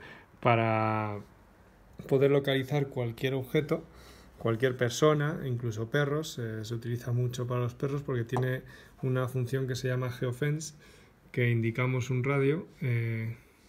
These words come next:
y mediante este radio, eh, podemos programar para que nos avise si sale de este radio. Y la verdad que es un, es un localizador muy completo, muy recomendado. Y nada, la app es gratuita durante,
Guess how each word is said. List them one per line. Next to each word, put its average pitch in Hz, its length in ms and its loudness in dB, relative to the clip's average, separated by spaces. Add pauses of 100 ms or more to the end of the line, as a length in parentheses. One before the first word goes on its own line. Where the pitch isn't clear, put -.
(360)
y 131 120 0
mediante 120 360 2
este 127 220 -2
radio, 139 380 2 (540)
eh, 123 320 2
podemos 123 880 2 (240)
programar 123 520 0
para 135 180 2
que 120 80 2
nos 117 240 0
avise 123 420 0
si 117 220 -4
sale 120 320 -2
de 117 100 0
este 113 240 -6
radio. 110 440 -4 (960)
Y 113 320 4
la 110 120 0
verdad 120 260 2
que 127 80 4
es 120 120 0
un, 113 920 0
es 123 240 -4
un 135 60 6
localizador 131 680 4
muy 127 300 4
completo, 113 560 -2 (520)
muy 123 120 2
recomendado. 123 800 2
Y 123 120 2
nada, 120 260 2
la 107 260 -2
app 117 140 -2 (160)
es 120 320 4
gratuita 120 640 0
durante, 120 920 0